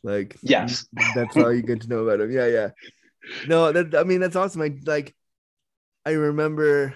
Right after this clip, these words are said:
Speaker 1: I, and again, I can't think of the specific articles, but I remember being in college and reading both those names in, like, disability scholar work and, like, disability, like, I remember quoting them in, like,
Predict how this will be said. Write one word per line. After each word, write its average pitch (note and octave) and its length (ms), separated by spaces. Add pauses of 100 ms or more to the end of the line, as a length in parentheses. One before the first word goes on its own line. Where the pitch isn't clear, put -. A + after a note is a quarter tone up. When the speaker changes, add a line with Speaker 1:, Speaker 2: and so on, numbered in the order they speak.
Speaker 1:
I, C3+ 60
and C3+ 360
again, C#3 220
I C3+ 80
can't C3+ 260
think C3+ 140
of C3 80
the B2 80
specific A#2 380
articles, A2+ 340
but A#2 140
I - 20
remember C3+ 480
being A#2+ 220
in C3 40
college C#3+ 520 (880)
and C3+ 80
reading C#3 360
both B2+ 200
those B2 180
names B2 320
in, A#2+ 220
like, A2+ 340
disability B2 540
scholar E3+ 420
work A2+ 380
and, A2+ 180
like, A#2 220
disability, C#3 560
like, C3 260 (260)
I B2+ 60
remember D3+ 300
quoting D3+ 460
them C#3 120
in, B2+ 180
like, G#2+ 160